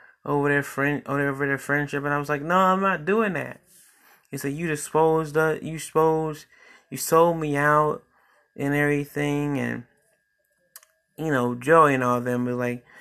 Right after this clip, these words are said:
"Good that you sold him out. Good that you, that you, you know, he's a, he's a con artist. He's a, he's a shady businessman. He's taking advantage of you. I'm glad you're not,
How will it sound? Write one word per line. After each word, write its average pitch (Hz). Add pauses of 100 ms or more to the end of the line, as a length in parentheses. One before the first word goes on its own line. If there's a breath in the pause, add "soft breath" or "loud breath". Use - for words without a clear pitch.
(200 loud breath)
"Good 220
that 180
you 156
sold 143
him 135
out. 123
Good 175
that 160
you, 139 (380 soft breath)
that 123
you, 135
you 131
know, 131
he's 143
a, 131
he's 135
a 123 (1400 soft breath)
con 156
artist. 151
He's 131
a, 117 (800)
he's 131
a 123
shady 143
businessman. 139
He's 139
taking 143
advantage 131
of 131
you. 135 (960 soft breath)
I'm 143
glad 156
you're 147
not, 143